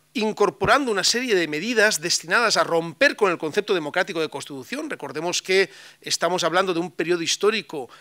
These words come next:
en el que, en el que la Constitución ha servido como mecanismo emancipador, transformador,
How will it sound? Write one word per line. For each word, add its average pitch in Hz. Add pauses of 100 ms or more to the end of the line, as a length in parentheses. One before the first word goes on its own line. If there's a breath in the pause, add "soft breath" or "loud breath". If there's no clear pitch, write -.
(140 loud breath)
en 165
el 165
que, 180
en 160
el 151
que 151
la 147
Constitución 147
ha 202
servido 196
como 156
mecanismo 160
emancipador, 160 (240 soft breath)
transformador, 151